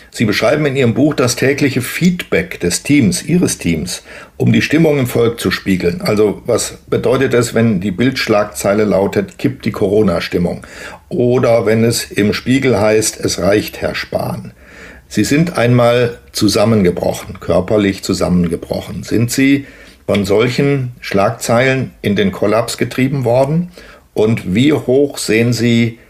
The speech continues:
den Anteil der Medien an der Entwicklung, die als Krisentreiber, will ich mal klar sagen,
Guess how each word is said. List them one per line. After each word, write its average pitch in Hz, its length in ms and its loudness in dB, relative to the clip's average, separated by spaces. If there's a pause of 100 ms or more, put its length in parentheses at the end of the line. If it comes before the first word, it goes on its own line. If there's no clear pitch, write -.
(140)
den 98 140 0
Anteil 120 440 0
der 107 140 2
Medien 120 560 0 (240)
an 98 420 0 (460)
der 95 120 0
Entwicklung, 123 800 0 (500)
die - 120 -10
als - 200 -8
Krisentreiber, 95 760 0
will 98 80 0
ich 98 120 -2
mal 90 100 0
klar 87 360 2
sagen, 117 500 0